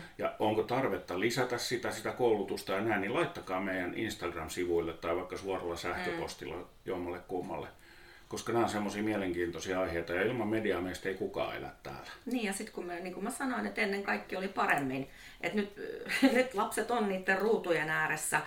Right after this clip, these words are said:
Speaker 1: Kyllä.
Speaker 2: ja meillä ei ole mitään keinoa kontrolloida sitä, mikä
Speaker 1: Ei.
Speaker 2: tarkoittaa sitä, että meillä on oltava joku toinen keino,
Speaker 1: Kyllä.
Speaker 2: mikä on se mediakasvatus.
Speaker 1: Niin. Kyllä.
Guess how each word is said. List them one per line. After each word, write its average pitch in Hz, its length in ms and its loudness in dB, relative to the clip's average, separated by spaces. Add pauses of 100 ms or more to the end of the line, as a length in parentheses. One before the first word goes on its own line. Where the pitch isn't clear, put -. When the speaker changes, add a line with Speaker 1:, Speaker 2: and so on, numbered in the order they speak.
(100)
Speaker 1:
Kyllä. 110 260 4
Speaker 2:
ja - 200 6
meillä 185 200 4
ei 175 60 4
ole 196 100 4
mitään 180 440 0
keinoa 156 500 0
kontrolloida - 640 0
sitä, - 280 -2
mikä 156 200 2
Speaker 1:
Ei. 185 60 0
Speaker 2:
tarkoittaa 180 500 0
sitä, 190 240 0
että 151 120 -4
meillä 165 160 -4
on 175 80 -4
oltava 180 300 0
joku 185 200 0
toinen 170 420 0
keino, - 360 -2 (220)
Speaker 1:
Kyllä. 92 160 2
Speaker 2:
mikä - 220 4
on 214 140 4
se - 100 -4
mediakasvatus. - 880 -2
Speaker 1:
Niin. - 360 -12
Kyllä. 101 260 0